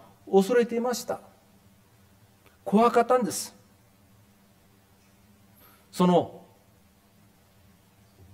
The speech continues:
怖さで、恐ろしさで震えている、その弟子たちの真ん中にイエス様は現れて、最初語った言葉が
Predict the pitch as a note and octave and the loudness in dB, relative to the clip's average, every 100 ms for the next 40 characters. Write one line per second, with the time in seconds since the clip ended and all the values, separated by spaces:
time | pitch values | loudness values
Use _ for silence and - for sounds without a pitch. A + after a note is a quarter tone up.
0 | - _ - E3 E3 D#3+ D3+ - - - | -20 _ 2 6 6 4 0 -2 -8 -20
1 | - _ _ _ - _ _ E3+ F3+ A3 | -20 _ _ _ -20 _ _ -2 2 2
2 | G#3 G#3+ G3 F3 D3 G#2 - - - - | 2 0 0 2 2 0 -10 -20 -20 -8
3 | B3 B3 A#3+ A#3+ A3+ G#3 E3+ B2+ - - | 2 6 6 4 2 4 4 0 -4 -18
4 | _ _ - A3+ A3 D#3+ F3 G3+ G3+ G3+ | _ _ -10 -2 0 2 0 2 2 2
5 | F#3+ D#3 - - D#3+ G#3+ A#3 B3+ - A3+ | 0 -2 -6 -2 4 4 4 0 4 4
6 | A3 F#3 F#3 G#3+ F#3+ F#3 D#3 F3 E3+ D#3+ | 6 4 4 4 4 4 4 4 4 4
7 | D3+ E3 G#3 - - - _ _ _ _ | 2 0 0 -2 -20 -20 _ _ _ _
8 | _ _ - - C#4 B3 C4 A3 - - | _ _ -10 -2 0 2 6 6 4 -8
9 | F#3+ G3+ G3 F#3 F#3+ G3+ G3 G3 A3+ A#3 | 0 2 2 0 2 2 4 4 4 2